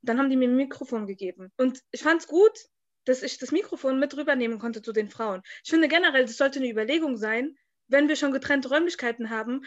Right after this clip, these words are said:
dass Frauen auch Mikrofone haben, damit die Männer uns mal zuhören können, was wir zu sagen haben. Auf jeden Fall bin ich rübergegangen, hab dann gesagt, „Ey, danke für deinen Vortrag und so, aber, ähm, du hast ein paar Punkte angesprochen, die gehen nicht. Du hast, äh, dich über Frauen lustig gemacht oder du hast“,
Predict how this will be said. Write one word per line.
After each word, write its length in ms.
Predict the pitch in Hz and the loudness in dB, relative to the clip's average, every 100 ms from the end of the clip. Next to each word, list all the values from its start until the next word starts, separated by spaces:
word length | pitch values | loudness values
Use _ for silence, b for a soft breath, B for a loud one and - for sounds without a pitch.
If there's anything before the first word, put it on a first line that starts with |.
| B | B
dass 160 | 262 254 | -4 -2
Frauen 280 | 285 285 269 | 2 2 2
auch 180 | 302 | -2
Mikrofone 540 | 330 381 370 - 226 220 | -2 -4 -8 -6 -6 -4
haben, 200 | 226 254 | -2 -2
damit 280 | 254 254 262 | -2 -4 -4
die 60 | |
Männer 420 | 254 285 277 277 _ | -2 0 0 -2 _
uns 300 | 330 381 - | -2 -2 -2
mal 160 | 247 220 | -6 -6
zuhören 440 | - 240 220 202 | -4 -4 -4 -8
können, 220 | 196 208 | -12 -12
was 140 | 214 214 | -12 -12
wir 120 | 190 | -12
zu 120 | - | -10
sagen 360 | 214 196 190 190 | -8 -8 -10 -16
haben. 280 | 196 196 - - | -18 -20 -18 -4
Auf 140 | 262 | 0
jeden 140 | 359 359 | 0 2
Fall 140 | 349 | 2
bin 100 | 277 | 0
ich 100 | 254 | -2
rübergegangen, 500 | 320 339 269 277 277 | 0 0 2 0 0
hab 160 | 254 247 | -4 -2
dann 180 | 233 226 | -2 -2
gesagt, 280 | 220 226 - | -4 -4 0
„Ey, 160 | 262 | 0
danke 300 | 269 302 311 285 | 2 2 0 -4
für 120 | 247 | -4
deinen 160 | 226 | -4
Vortrag 440 | 220 311 - 339 339 | -2 -4 -2 -4 -4
und 160 | 294 | -8
so, 260 | 294 302 311 _ _ _ _ _ | -4 -4 -4 _ _ _ _ _
aber, 580 | - 302 311 302 302 311 - _ _ _ - | 2 4 4 4 4 2 -6 _ _ _ -2
ähm, 400 | 247 240 240 233 | 2 4 2 0
du 100 | 233 | -4
hast 120 | 233 | -2
ein 120 | 226 | -4
paar 140 | 226 226 | -4 -4
Punkte 260 | 339 370 302 | -4 -2 -4
angesprochen, 520 | 269 269 277 269 240 | -4 -6 -8 -8 -8
die 120 | 220 | -8
gehen 280 | 214 202 190 | -6 -6 -6
nicht. 320 | 180 - _ _ b b | -14 -20 _ _ b b
Du 100 | 254 | -4
hast, 280 | 254 262 - | -2 -4 -4
äh, 220 | 233 220 214 | -2 0 -2
dich 180 | 220 | -8
über 160 | 226 208 | -6 -8
Frauen 320 | - 320 330 | -2 -2 0
lustig 280 | 302 302 254 | -2 -6 -8
gemacht 340 | 262 254 254 - B B | -6 -4 -6 -8 B B
oder 160 | 247 247 | 2 4
du 140 | 240 | 2
hast“, 180 | 254 254 | -2 -4